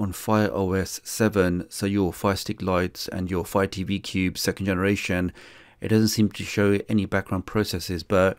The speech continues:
here we are on my four K Fire Stick. If I click on the hamburger menu and click on Task Manager, we can see it's showing all of those things running in the background.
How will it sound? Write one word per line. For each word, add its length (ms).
here 200
we 200
are 200
on 220
my 280
four 260
K 180
Fire 240
Stick. 440
If 80
I 80
click 240
on 80
the 80
hamburger 400
menu 360
and 200
click 240
on 320
Task 300
Manager, 480
we 100
can 180
see 260
it's 120
showing 300
all 200
of 80
those 220
things 340
running 300
in 140
the 80
background. 640